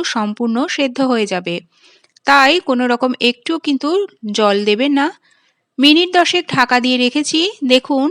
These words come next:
দশ মিনিট পর কড়াইয়ের ঢাকাটা খুলে দিলাম। লাউ থেকে কতটা জল বেরোতে শুরু করেছে। লাউ কিন্তু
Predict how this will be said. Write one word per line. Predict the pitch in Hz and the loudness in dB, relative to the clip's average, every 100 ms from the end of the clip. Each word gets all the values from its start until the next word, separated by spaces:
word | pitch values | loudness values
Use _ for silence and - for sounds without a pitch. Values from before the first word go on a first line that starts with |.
| 415 285 | -2 0
দশ | 220 - | 0 0
মিনিট | 240 233 233 | -2 -2 -2
পর | 233 277 | -2 0
কড়াইয়ের | 247 214 208 | -2 -2 -2
ঢাকাটা | 214 208 214 | -6 -6 -6
খুলে | 226 247 | -4 -2
দিলাম। | 294 294 294 349 _ _ _ _ _ _ _ _ _ _ _ | -2 -2 -2 -6 _ _ _ _ _ _ _ _ _ _ _
লাউ | 240 254 294 | 2 4 2
থেকে | 294 302 302 | -2 -4 0
কতটা | 240 247 294 311 320 | 0 0 -2 -2 -2
জল | 294 247 226 | 0 0 0
বেরোতে | 226 220 233 | -2 -2 -4
শুরু | - 233 269 | -4 -4 -4
করেছে। | 285 277 294 349 - _ _ _ _ _ _ _ _ _ _ _ 220 | -4 -4 -4 -6 -8 _ _ _ _ _ _ _ _ _ _ _ 2
লাউ | 247 277 | 2 4
কিন্তু | 311 302 | 2 0